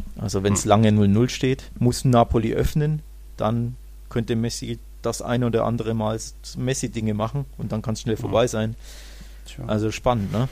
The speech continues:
Speaker 1: Also ich glaub, wirklich taktisch gesehen richtig interessant.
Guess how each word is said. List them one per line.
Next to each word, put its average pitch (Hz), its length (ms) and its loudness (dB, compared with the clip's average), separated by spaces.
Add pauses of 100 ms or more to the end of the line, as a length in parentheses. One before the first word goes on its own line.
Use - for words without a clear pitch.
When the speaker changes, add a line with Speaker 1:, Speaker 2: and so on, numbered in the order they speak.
(100)
Speaker 1:
Also 110 160 -4
ich 110 160 -10
glaub, - 200 -4 (100)
wirklich 139 560 -4 (180)
taktisch - 380 -8
gesehen 131 340 -6
richtig 131 360 -10
interessant. 120 500 -6